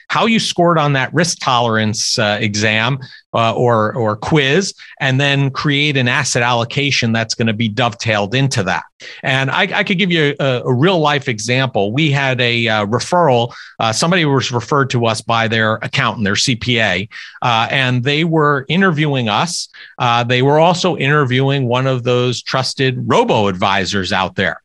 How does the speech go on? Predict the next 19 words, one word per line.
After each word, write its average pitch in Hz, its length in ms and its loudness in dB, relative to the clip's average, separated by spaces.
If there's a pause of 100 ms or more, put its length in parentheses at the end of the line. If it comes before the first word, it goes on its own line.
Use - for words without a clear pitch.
(340)
And 135 340 2
the 127 40 2
robo 185 360 2
advisor 135 480 0
basically 135 500 -2
showed 135 320 0
them 147 200 0
a, 127 280 0
uh, 113 380 0
a - 20 2
proposal 135 680 2
on 120 300 0
what 202 280 2
they 160 180 0
would 143 260 -2
do 135 220 0
with 120 240 -2
their 110 260 0
investments. 95 840 -4